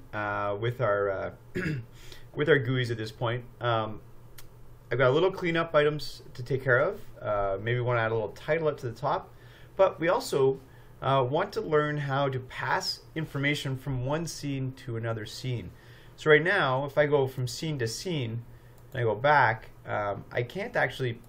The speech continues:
pass any information back and forth right now. So this is where we left off. We built this table view, um, object.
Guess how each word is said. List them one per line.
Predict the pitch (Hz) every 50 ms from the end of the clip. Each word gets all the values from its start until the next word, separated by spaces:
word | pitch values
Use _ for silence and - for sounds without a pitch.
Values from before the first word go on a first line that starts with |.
| - - -
pass | - - 147 160 165 165 156 -
any | 139 123 117
information | 113 113 113 - 117 113 117 120 127 - - 117 110
back | 104 107 101 101 110
and | 101 110
forth | - - 127 131 127 127 127 -
right | - - -
now. | - 78 78 85 - - - - - - - - - -
So | - - - - - - - -
this | 165
is | 185 190
where | 196 185
we | 175 165
left | 156 151 151 -
off. | 156 147 135 123 -
We | 123
built | 113 110 123 131 123 120
this | - 110 110 - -
table | - - - 147 143 143 143 143 135
view, | 117 117 117 113 110 107 107 107 104 - - - - - - - - -
um, | - - 110 101 98 95 92 92 95 95 - - - - - -
object. | - 113 123 120 117 113 85 - -